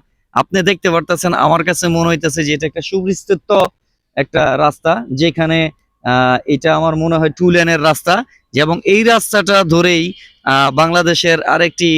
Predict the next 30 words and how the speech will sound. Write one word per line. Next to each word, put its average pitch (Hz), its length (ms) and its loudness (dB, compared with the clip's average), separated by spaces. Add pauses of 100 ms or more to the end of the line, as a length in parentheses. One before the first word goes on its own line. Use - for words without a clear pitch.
নতুন 165 400 0
দিক 151 220 0
উন্মোচন 170 420 0
হতে 151 220 0
যাচ্ছে। 165 400 -2 (280)
এবং 147 220 0 (100)
এই 190 180 2
রাস্তা 196 300 0
ধরে 175 320 2
এই 175 240 0
এলাকার 175 520 0
মানুষের 165 440 0 (340)
দীর্ঘদিন 160 720 2
যেই 180 240 0
ভোগান্তি 160 500 0
আছে, 170 340 -2 (400)
এই 151 240 0
জঞ্জাট, 170 640 0
এই 143 360 -2
ভোগান্তিতে 151 640 0
ছিল, 170 200 0 (340)
সেটা 175 340 0
আশা 170 360 0
করি 175 340 0
অনেকটাই 190 600 -2 (160)
লাঘব 180 400 2
হবে 151 200 2
এই 165 280 -2
ব্রিজ 160 320 0
দ্বারা। 117 240 -2